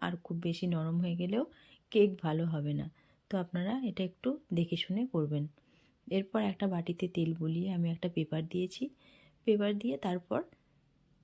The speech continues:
এই মিশ্রণটা ঢেলে দিলাম। এরপর একটু ঠুকে দেবেন যাতে সাইডটা ভালোভাবে বসে যায়। এরপর প্রেশার কুকারে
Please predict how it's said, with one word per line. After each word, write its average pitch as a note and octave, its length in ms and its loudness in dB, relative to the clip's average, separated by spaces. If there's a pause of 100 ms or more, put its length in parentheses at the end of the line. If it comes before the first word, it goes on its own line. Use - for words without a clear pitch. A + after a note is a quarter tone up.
(300)
এই F#3+ 100 2
মিশ্রণটা F3 580 2
ঢেলে G3+ 260 6
দিলাম। C#3+ 260 0 (880)
এরপর G3+ 240 0
একটু G3+ 260 2
ঠুকে F#3+ 280 2
দেবেন G3+ 300 2 (240)
যাতে F3 300 0 (1200)
সাইডটা F3 400 0
ভালোভাবে F3 480 2
বসে D#3+ 320 -2
যায়। D3 180 -6 (1040)
এরপর A3 320 2
প্রেশার G#3 340 2
কুকারে G#3 360 0